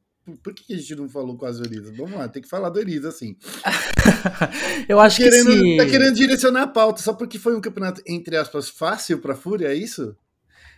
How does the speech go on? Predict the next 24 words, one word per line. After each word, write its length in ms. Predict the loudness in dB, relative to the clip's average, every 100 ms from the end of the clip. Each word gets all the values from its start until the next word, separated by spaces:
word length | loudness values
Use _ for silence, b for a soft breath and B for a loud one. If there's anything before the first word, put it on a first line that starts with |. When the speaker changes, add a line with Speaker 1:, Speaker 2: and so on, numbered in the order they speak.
| -6
Speaker 2:
Assim, 320 | -2 -2 -4
fácil, 640 | -6 -4 0 0 0 -6 -8
fácil, 880 | -6 -4 -4 -4 -10 -10 -8 -8 -10
eu 160 | -10 -8
achei 420 | -8 -8 -8 -8
que 440 | -8 -8 -6 -8
foi, 360 | -12 -12 -10 -6
foi 320 | 0 0 0
realmente 440 | -2 -2 -2 -6 -6
fácil, 340 | -2 -2 -2
porque 300 | -6 -10 -8
eu 200 | -8 -6
vejo 280 | -6 -6 -8
aqui 180 | -12 -14
pelo, 340 | -12 -12 -12 -14 B B B
pelo, 240 | -8 -6 -8 -8
as 140 | -8 -8
equipes 280 | -10 -10
que 120 | -10 -6
participaram, 640 | -6 -6 -8 -4 -4 -4
foram 200 | -6 -8
muitas 200 | -6 -6
equipes 400 | -6 -8 -8 -8
base 560 | -4 0 2 0 -6